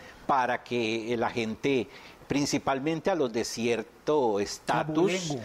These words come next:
Speaker 1: a los de cierto abolengo, ¿verdad? Este, para que, este, vieran, este, que su hijo, ¿verdad? Eh, cumplía años.
Speaker 2: Y era, era, va-, vamos, yo, yo lo veo ahorita,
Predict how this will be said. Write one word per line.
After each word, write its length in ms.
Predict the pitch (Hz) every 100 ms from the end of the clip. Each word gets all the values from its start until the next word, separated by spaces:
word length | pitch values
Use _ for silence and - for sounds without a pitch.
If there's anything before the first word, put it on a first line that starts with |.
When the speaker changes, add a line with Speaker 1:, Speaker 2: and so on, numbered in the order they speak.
| 95
Speaker 1:
a 100 | 139
los 180 | 143 127
de 120 | 139
cierto 400 | - 127 123 -
abolengo, 800 | 139 151 165 180 160 151 147 170
¿verdad? 440 | 127 101 156 262 - - - -
Este, 360 | 160 165 - 175
para 340 | - 139 147
que, 300 | - 156 190 -
este, 400 | 117 - 117 101
vieran, 480 | 113 120 127 156 135 - - 135
este, 580 | 123 - 120 117 98 - - - - - - -
que 140 | 170
su 320 | - 202 202
hijo, 460 | 196 208 147 247 226
¿verdad? 320 | 113 247 277 - - - -
Eh, 240 | 147 131 -
cumplía 560 | 151 131 120 120 117 -
años. 440 | 101 85 - -
Speaker 2:
Y 120 | 131
era, 340 | 147 185 220 -
era, 460 | 143 175 214 214 - - - 151
va-, 60 | 143
vamos, 300 | 165 156 131 131 139 143
yo, 280 | 165 175 139
yo 120 | 160
lo 140 | 180 190
veo 180 | 196
ahorita, 680 | 208 214 208 226 226 - -